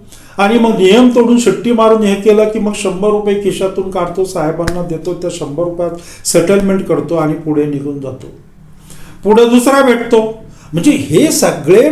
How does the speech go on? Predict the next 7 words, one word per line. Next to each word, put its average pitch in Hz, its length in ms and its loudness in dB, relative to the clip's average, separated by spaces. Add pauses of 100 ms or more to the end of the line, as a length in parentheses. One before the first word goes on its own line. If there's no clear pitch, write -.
टेन्शनमध्ये 254 760 2
प्रवास 170 440 0
करण्यापेक्षा 123 920 -10 (600)
तुम्ही 143 260 -4
नियमानं 156 560 -2
वागा 226 300 0
ना, 311 120 0